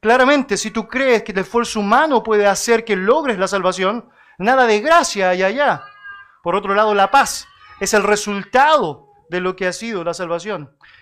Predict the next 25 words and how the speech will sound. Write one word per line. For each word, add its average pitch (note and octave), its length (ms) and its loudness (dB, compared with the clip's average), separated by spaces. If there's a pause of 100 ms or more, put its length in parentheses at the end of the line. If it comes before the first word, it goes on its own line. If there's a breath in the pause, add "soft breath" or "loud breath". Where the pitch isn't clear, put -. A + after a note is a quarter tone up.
(120 loud breath)
Y F#3 320 -8
obviamente G#3+ 640 -6
aquellas G#3 320 -8
personas G#3+ 600 -10
que G3 120 -12
piensan G#3 440 -10
que F#3+ 120 -10
deben G3+ 200 -6
estar G3 220 -8
haciendo G3+ 300 -8
siempre G3+ 420 -6
algo A#3 360 -2
para G3 200 -4
demostrar G3 600 -6
que G#3+ 120 -8
son F#3+ 200 -10
salvos G#3+ 460 -6
o F#3+ 60 -12
que F#3 100 -6
deben G#3 160 -4
estar G3+ 220 -6
haciendo G3 400 -4
algo A3+ 280 -2
para G3+ 160 -2
obtener F#3+ 640 -6